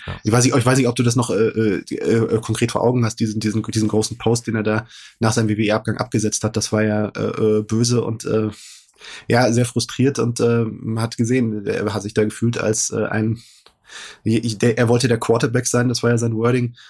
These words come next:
Speaker 2: und er wurde behandelt als, na ja, okay, hat da ab und zu mal kre-, Ideen beim Kreativteam abgegeben und, äh, die Reaktion soll mehr oder weniger gewesen sein, na ja, danke, kommen Sie wieder.
Speaker 1: Ja.
Speaker 2: Melden Sie sich nicht bei uns, wir melden uns bei Ihnen, ja,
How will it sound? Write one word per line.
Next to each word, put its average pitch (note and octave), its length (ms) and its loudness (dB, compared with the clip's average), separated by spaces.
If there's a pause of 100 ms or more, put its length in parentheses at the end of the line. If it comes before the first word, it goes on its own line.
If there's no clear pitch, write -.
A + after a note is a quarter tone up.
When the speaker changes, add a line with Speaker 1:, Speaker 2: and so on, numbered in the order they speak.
Speaker 2:
und A#2 140 2
er A2 100 0
wurde A#2 140 2
behandelt A#2+ 440 0
als, A2+ 300 -2
na A2 140 0
ja, G#2+ 220 2
okay, G#2+ 380 -2 (440)
hat - 160 -2
da A2+ 120 2
ab - 180 -2
und - 60 2
zu B2+ 100 -2
mal A#2+ 140 2
kre-, A#2 280 -4
Ideen B2 320 2
beim A#2+ 120 2
Kreativteam A#2 540 0
abgegeben A#2+ 580 0
und, A#2 240 0
äh, A#2 260 2
die A2+ 100 -2
Reaktion A#2 460 2
soll A#2 180 2
mehr A2+ 160 -2
oder A2+ 100 2
weniger A2+ 220 0
gewesen A2 260 -2
sein, A2 140 -2
na A2 60 -2
ja, A2+ 160 -2
danke, A2 280 0
kommen A2+ 220 0
Sie G#2+ 140 -4
wieder. A#2 340 0 (300)
Speaker 1:
Ja. A2+ 200 0
Speaker 2:
Melden B2+ 160 6
Sie C3 120 2
sich C3 180 2
nicht B2 100 2
bei B2 100 4
uns, C#3 440 2
wir C3 120 4
melden C3+ 220 4
uns B2+ 140 0
bei A#2+ 120 2
Ihnen, C3+ 340 2
ja, B2 220 0